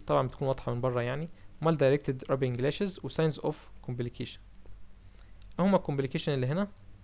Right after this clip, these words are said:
كونجكتيفا هيبقى فيها كرونيك كونجكتيفايتس، كونجكتيفال ألسر،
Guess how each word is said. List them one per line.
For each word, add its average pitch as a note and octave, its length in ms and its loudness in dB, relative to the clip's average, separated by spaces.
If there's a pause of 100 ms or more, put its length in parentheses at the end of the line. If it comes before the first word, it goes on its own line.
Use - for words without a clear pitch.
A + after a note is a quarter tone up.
(840)
كونجكتيفا D#3 560 2
هيبقى D3+ 220 0
فيها C#3+ 140 2
كرونيك D3 220 -2
كونجكتيفايتس، C#3 580 0
كونجكتيفال B2 760 -2 (160)
ألسر، E3+ 440 2